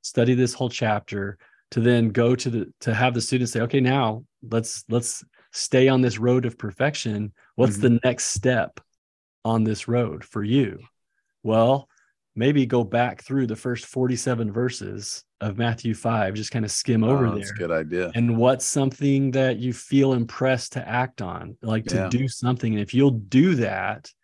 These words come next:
Speaker 1: in your life, outside of class, like, you just go do something different because of what you learned in Matthew five,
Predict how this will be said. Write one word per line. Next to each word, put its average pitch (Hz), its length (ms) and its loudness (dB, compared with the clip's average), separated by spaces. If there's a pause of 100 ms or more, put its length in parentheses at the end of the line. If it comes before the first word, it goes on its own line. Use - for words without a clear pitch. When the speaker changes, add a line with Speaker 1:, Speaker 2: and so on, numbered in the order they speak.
(160)
Speaker 1:
in 120 160 4
your 135 140 8
life, 127 480 2
outside 127 420 2
of 123 80 -4
class, 123 320 0
like, 107 80 -6
you 123 140 -4
just 123 120 -10
go 131 140 0
do 120 300 0
something 107 560 -6
different 113 540 0 (300)
because 113 300 4
of 110 100 0
what 120 140 4
you 110 140 2
learned 120 240 2
in 107 80 0
Matthew 113 320 -4
five, 120 500 2